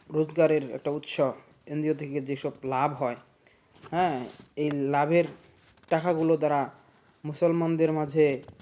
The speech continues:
ব্যয় করে থাকে, যে তারা মা-, মুসলমানদেরকে কীভাবে খ্রিস্টান ধর্মের দিকে দাওয়াত দিবে, এজন্য তারা এই সমস্ত এনজিওর মাধ্যমে,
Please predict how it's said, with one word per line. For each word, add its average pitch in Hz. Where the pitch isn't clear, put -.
ব্যয় 151
করে 156
থাকে, 139
যে 131
তারা 131
মা-, 143
মুসলমানদেরকে 156
কীভাবে 139
খ্রিস্টান 160
ধর্মের 143
দিকে 143
দাওয়াত 143
দিবে, 131
এজন্য 151
তারা 139
এই 135
সমস্ত 135
এনজিওর 147
মাধ্যমে, 131